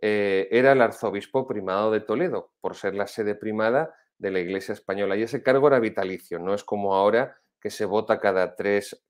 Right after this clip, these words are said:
tres años, creo que, creo que es, si no, si no recuerdo. Bien, es decir, lo que quiero decir con todo esto, lo que quiero remarcar es que el cardenal Segura, arzobispo de Toledo, primado de España, era la cabeza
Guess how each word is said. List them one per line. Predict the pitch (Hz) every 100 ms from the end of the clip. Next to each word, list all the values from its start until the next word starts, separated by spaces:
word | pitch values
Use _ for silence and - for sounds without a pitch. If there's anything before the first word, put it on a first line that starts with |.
| _ -
tres | 104 101 110
años, | 98 87 -
creo | 98
que, | 95 95 92
creo | 101 95
que | 98
es, | -
si |
no, | 95 95 92
si | 90 95
no | 95
recuerdo. | 90 - 90 82 80 _ _ _ _ _
Bien, | 113 104 92 _ _
es | - 127
decir, | 131 131 107 85 - _ -
lo | 104
que | 98
quiero | 120 131
decir | 123 117 123
con | 120 110
todo | 110 107
esto, | 107
lo | 117
que | 98
quiero | 101 104
remarcar | 104 95 87 101
es | 92 -
que | 95
el | 87
cardenal | - 95 95 110
Segura, | 117 101 87 107 95
arzobispo | 87 - 90 107 - 101
de |
Toledo, | 95 95 95 92
primado | 87 90 92 104
de |
España, | 98 - 110 104
era | 104
la | 104 104
cabeza | 87 87 117 127 - 82